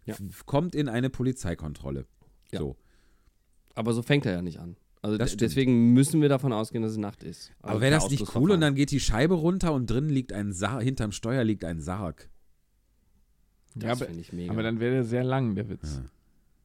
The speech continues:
Speaker 1: Ja.
Speaker 2: Ja, und auch ein bisschen abstrakter dann
Speaker 1: Und
Speaker 2: insgesamt.
Speaker 1: durchaus noch, noch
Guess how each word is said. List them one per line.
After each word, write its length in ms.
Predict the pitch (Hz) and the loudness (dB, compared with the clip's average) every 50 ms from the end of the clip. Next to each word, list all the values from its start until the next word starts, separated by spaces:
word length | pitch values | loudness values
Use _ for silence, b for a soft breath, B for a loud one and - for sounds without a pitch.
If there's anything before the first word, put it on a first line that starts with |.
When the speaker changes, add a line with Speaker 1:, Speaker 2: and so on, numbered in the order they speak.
| _ _ _ _ _ _ - | _ _ _ _ _ _ -4
Speaker 1:
Ja. 120 | 113 98 - - | -4 -4 -4 -4
Speaker 2:
Ja, 180 | 98 120 117 98 | -2 0 0 0
und 280 | 85 110 110 - - | 0 -4 -6 -6 -6
auch 140 | 104 107 - | -8 -6 -6
ein 100 | 117 101 95 | -6 -4 -4
bisschen 260 | 131 120 - 127 127 | -4 -4 -4 -6 -6
abstrakter 640 | 110 110 - - - - 113 107 - - 82 73 71 | -6 -8 -8 -10 -8 -8 -8 -8 -8 -8 -8 -8 -8
dann 160 | 71 71 69 | -8 -10 -12
Speaker 1:
Und 80 | 71 - _ - | -12 -16 _ -12
Speaker 2:
insgesamt. 520 | 82 85 - 120 127 135 127 120 - 107 | -10 -4 0 2 2 2 2 0 0 2
Speaker 1:
durchaus 320 | 131 143 139 147 131 120 139 | 4 4 4 2 0 0 0
noch, 240 | 135 139 135 - 120 | -2 -2 -2 -2 -2
noch 80 | 120 | 0